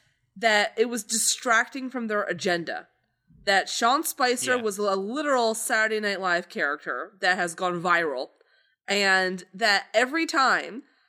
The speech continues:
Speaker 1: that they couldn't answer a question, or that they answered a question and it directly opposed what Trump himself had said or been tweeting that day, every time that happened, which happened, by the way,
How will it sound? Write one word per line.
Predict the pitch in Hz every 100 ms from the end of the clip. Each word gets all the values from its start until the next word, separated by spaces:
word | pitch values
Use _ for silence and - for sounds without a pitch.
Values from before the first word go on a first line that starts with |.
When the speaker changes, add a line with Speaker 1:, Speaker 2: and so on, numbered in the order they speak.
| _ _ _
Speaker 1:
that | 220 214 202
they | 220
couldn't | 214 - 285 277
answer | 226 240 - 151
a | -
question, | 220 185 - 180 180 233 -
or | 214
that | 214 220
they | 214 202
answered | 247 330 285
a | 247
question | - 185 - 202 202 - -
and | 190
it | 196 - _ 190
directly | 226 226 208 226 311 320 311 - 262 262
opposed | 233 208 240 220 170 151 208 - - _ _ _
what | - 202
Trump | - 294 277 269
himself | 226 214 269 320 359
had | 220 190
said | - 202 185 180
or | 185 190
been | 170 196 175
tweeting | - - 294 320 214
that | 180 156 -
day, | 156 120 127 - _ - -
every | 311 381 415
time | 370 381 359
that | 320
happened, | 302 294 294 147
which | 165 226
happened, | - 247 247 202
by | 175 160
the | 160
way, | 156 131